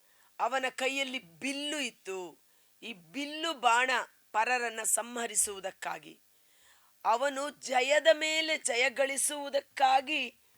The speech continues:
ಹೊರಟ, ಅವನಿಗೆ ಜಯಮಾಲೆಯನ್ನು ಹಾಕಲಾಗಿತ್ತು. ಈಗ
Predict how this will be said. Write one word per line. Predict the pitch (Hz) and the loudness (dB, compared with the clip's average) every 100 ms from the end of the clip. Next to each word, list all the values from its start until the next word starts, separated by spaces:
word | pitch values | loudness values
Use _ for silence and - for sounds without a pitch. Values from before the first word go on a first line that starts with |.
| _ _ _ _ | _ _ _ _
ಹೊರಟ, | 208 247 262 240 220 - - - | -2 0 2 4 4 4 -4 -8
ಅವನಿಗೆ | 247 247 208 202 | -6 -6 -6 -6
ಜಯಮಾಲೆಯನ್ನು | 196 196 247 254 254 262 247 226 214 | -6 -6 -4 -4 -4 -2 -2 -2 -4
ಹಾಕಲಾಗಿತ್ತು. | 202 180 - 208 185 170 170 160 156 _ - - - - | -4 -4 -6 -4 -4 -6 -16 -20 -20 _ -20 -20 -20 -18
ಈಗ | 240 | -4